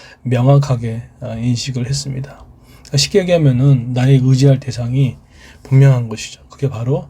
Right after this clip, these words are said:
하나님이라는 분이십니다. 우리의 아버지 되신다는 것을 분명히 깨닫고 있는 것을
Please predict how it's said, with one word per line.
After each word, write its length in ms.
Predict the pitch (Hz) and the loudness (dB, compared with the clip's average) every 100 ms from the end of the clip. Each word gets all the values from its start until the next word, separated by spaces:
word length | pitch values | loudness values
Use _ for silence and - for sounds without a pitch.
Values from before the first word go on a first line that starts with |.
| _ | _
하나님이라는 1120 | - - 151 139 135 147 139 120 120 120 147 - - - - _ | -16 -4 2 4 6 4 2 -2 -4 -4 -6 -8 -20 -20 -20 _
분이십니다. 800 | - 123 120 - 117 120 131 123 - - | -10 -8 -6 -8 -10 -10 -10 -10 -10 -2
우리의 220 | 127 120 | 0 2
아버지 420 | 110 107 135 135 | 0 2 2 2
되신다는 720 | 120 117 120 113 113 117 117 | -2 -2 -2 -4 -6 -6 -6
것을 400 | 113 110 170 147 - - - - | -8 -6 -2 -2 -4 -14 -20 -6
분명히 640 | - 131 147 139 120 139 - | 2 4 4 2 0 -6 -8
깨닫고 340 | 156 143 139 | -4 -4 -4
있는 160 | 123 123 | -6 -6
것을 380 | 117 160 151 | -8 -8 -8